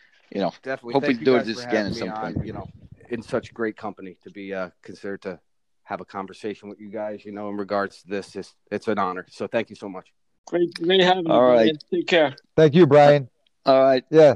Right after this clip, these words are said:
Speaker 4: thank
Speaker 1: All
Speaker 4: you
Speaker 1: right.
Speaker 4: so
Speaker 1: Goodbye,
Speaker 4: much.
Speaker 1: everybody. Listen, stay safe, stay sane, stay,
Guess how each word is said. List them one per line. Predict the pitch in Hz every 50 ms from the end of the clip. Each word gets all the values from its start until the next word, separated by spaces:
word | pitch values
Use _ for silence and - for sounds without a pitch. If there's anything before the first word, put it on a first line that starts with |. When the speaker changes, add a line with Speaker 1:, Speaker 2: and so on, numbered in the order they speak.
| - -
Speaker 4:
thank | 160 165 143
Speaker 1:
All | 139
Speaker 4:
you | 139
Speaker 1:
right. | 127 -
Speaker 4:
so | 170
Speaker 1:
Goodbye, | 165 156 160 156
Speaker 4:
much. | 160 160
Speaker 1:
everybody. | 156 151 151 143 120 151 156 151 151 160 156 151 - _ -
Listen, | 151 151 - - 160 147 139 123
stay | - - 147 147 143
safe, | - - 151 147 151 160 151 - - - _ _ _ - - _
stay | - 131 127 120
sane, | 117 - - 151 151 151 156 156 160 156 _ -
stay, | - - 143 135 127 123